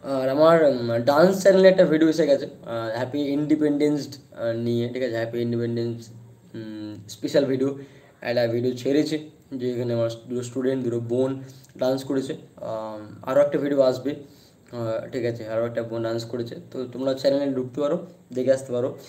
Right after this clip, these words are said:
উম, check করতে পারো। আমি, আহ, কমিউনিটি পোস্টে দিয়েছি। এছাড়াও মলয় মাইতি dance বা মলয় মাইতি dance সার্চ করলেই তোমরা পেয়ে যাবে। YouTube-এ যা search করো, মলয় মাইতি dance বা আমার যে এমএম institution যে চ্যানেলটা আছে, ওর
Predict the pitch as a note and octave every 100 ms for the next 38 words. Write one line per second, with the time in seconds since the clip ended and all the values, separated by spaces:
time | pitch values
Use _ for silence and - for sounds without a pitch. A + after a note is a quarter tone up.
0 | - _ B2 A#2+ A#2 - C3+ - C#3 B2+
1 | C3 C3+ D3 E3 E3 C3 C3 B2+ D3 C#3+
2 | D#3+ E3+ F3 F3 - D#3 - D3 D#3+ E3+
3 | D#3+ D3 C3 C#3 C#3 C#3 C3+ B2+ B2+ C3+
4 | C#3 C3+ C#3 C3 B2+ B2+ B2+ - - -
5 | - _ - A#2+ A#2+ B2 C3+ C3 C3 C3
6 | B2 C3 B2+ - B2 A#2 - C3+ C#3 B2
7 | A#2 A#2 A2+ A#2 - - _ - C3 C3+
8 | C3+ C#3 B2+ A#2+ - E3+ F3+ C3 B2 B2
9 | A#2+ B2 A#2 A2 C#3+ - - - A#2 A#2
10 | A#2 B2+ B2+ C3+ C3 - B2+ C#3 D3+ D3+
11 | C#3 D3 D3 D3 D3 D3 C#3 B2+ B2+ B2+
12 | B2 D3 D3 D3